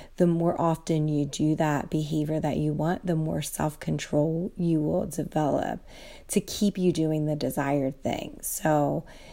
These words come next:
you know, if you find yourself that you're in a place like, okay, with, with my son. So I'm in a place that I'm saying to myself, "Ugh, you're not good enough.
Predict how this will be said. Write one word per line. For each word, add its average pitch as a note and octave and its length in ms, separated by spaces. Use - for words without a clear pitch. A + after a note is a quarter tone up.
you F#3 100
know, - 500
if F3+ 200
you F#3 220
find F3+ 300
yourself E3+ 320
that - 100
you're E3 140
in D#3+ 80
a D#3+ 60
place D3 460
like, D#3+ 200
okay, D#3 280
with, F3+ 160
with D#3+ 220
my D3+ 160
son. - 400
So - 220
I'm F#3+ 200
in F#3+ 140
a F3 60
place E3 340
that D3 100
I'm D#3 160
saying D#3+ 340
to - 120
myself, D#3 400
"Ugh, F3 260
you're E3 140
not D3+ 200
good D#3 100
enough. - 500